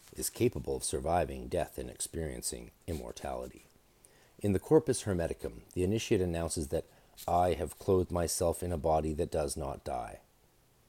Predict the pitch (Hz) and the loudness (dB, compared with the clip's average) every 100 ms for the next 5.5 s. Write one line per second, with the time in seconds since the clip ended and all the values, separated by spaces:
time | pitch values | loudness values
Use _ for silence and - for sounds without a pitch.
0 | - - 117 143 139 87 - 92 90 - | -20 -4 2 4 4 2 2 2 2 0
1 | 78 76 71 95 78 69 69 78 76 67 | -2 -2 0 0 0 -4 0 0 0 0
2 | 85 82 - - - - - 90 85 78 | 2 2 -2 -18 -20 -6 4 4 4 0
3 | 78 76 76 - 67 - - 85 71 - | 0 0 -2 -2 -6 -6 -2 0 -2 0
4 | 87 67 69 67 65 - 80 85 85 71 | 0 0 -2 -2 -4 -8 -4 -2 0 0
5 | 82 80 82 64 | 2 4 4 2